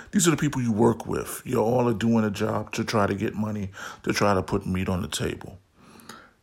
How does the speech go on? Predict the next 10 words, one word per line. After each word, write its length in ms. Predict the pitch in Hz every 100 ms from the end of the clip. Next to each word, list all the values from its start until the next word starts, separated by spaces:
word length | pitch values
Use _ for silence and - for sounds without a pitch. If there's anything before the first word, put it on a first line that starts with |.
| -
This 160 | 120
is 80 | 120
just 180 | 120 -
gonna 160 | 110 101
be 160 | 98
a 60 | 92
real 320 | 95 107 117
quick, 340 | - - 104
short 400 | - - 98 92
one. 260 | 104 104 101